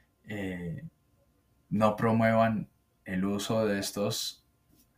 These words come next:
Pokémones que no se permiten en el competitivo, en la arena competitiva. Entonces, si quiere, háganlo para ustedes, para su entorno pequeñito, pero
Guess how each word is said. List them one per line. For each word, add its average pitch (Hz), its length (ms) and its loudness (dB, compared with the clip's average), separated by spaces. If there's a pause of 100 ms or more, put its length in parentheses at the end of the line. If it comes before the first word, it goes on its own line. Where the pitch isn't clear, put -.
(440)
Pokémones 113 760 0
que 95 220 -2
no 110 300 4
se 113 140 0
permiten 101 480 2
en 104 80 2
el 101 140 0
competitivo, 87 880 0
en 95 240 -6
la - 140 -8
arena 95 420 -6
competitiva. - 920 -2
Entonces, - 460 -12
si - 180 -18
quiere, 92 220 2
háganlo 104 640 4 (160)
para 104 240 12
ustedes, 135 680 8
para 98 480 6
su 95 120 -2
entorno 98 400 0
pequeñito, 107 640 0
pero 85 440 -2